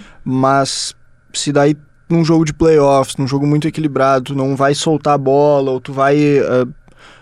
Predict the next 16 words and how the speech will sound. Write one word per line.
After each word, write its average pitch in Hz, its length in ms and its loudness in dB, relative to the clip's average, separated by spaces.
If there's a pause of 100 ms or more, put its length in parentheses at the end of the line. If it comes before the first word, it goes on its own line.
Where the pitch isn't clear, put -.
(720)
deixar 147 520 2
isso 160 380 2
interferir 151 680 0
no 160 180 4
jogo, 147 600 0 (120)
aí 120 420 -8 (140)
vai - 140 -8
te - 80 -14
custar 156 480 -6
num 180 560 -6
wildcard, 151 500 -8
vai 151 100 -6
te - 80 -12
custar - 260 -14
caro - 300 -10
isso. - 240 -14